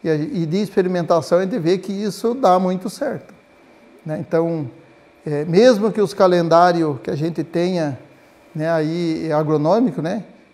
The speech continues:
que nos diz que às vezes dá pra, algumas culturas dá pra plantar o ano inteirinho, a gente nota que tem períodos melhores, né? Então, que produz melhor, né, que, que ele se adapta melhor.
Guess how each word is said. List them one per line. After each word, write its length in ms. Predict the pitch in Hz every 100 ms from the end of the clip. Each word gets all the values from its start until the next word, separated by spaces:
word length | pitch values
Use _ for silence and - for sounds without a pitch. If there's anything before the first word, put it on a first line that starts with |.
| _
que 100 | 151
nos 220 | 170 156
diz 400 | 147 190 208 -
que 220 | - 156
às 120 | 151
vezes 180 | 160 185
dá 120 | 175
pra, 280 | 165 170 156
algumas 420 | 156 156 170 175
culturas 400 | - 160 175 180
dá 80 | 165
pra 120 | 160
plantar 320 | 151 160 151 165
o 120 | 160
ano 140 | 208
inteirinho, 640 | 160 147 143 185 339 170 117 - _ _ _
a 80 | 160
gente 220 | 170 190
nota 300 | 165 165 185
que 80 | 180
tem 180 | 196 202
períodos 920 | 196 175 156 170 277 349 285 - - -
melhores, 760 | 170 190 196 156 170 - - - _ _ _ -
né? 160 | 147 - - - - - -
Então, 460 | - 156 156 147 - 156
que 100 | 147
produz 380 | 165 156 143
melhor, 540 | 143 151 147 156 185 185
né, 120 | 151
que, 280 | 165 160 156
que 100 | -
ele 100 | 143
se 120 | - 160
adapta 400 | 147 147 - 180
melhor. 360 | 185 104 90